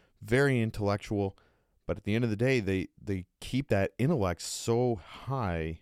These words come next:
that it makes listening to them a challenge. And I've actually even noticed this as I'm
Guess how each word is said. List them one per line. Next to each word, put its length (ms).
that 280
it 180
makes 380
listening 480
to 120
them 280
a 40
challenge. 520
And 420
I've 180
actually 360
even 360
noticed 440
this 240
as 120
I'm 200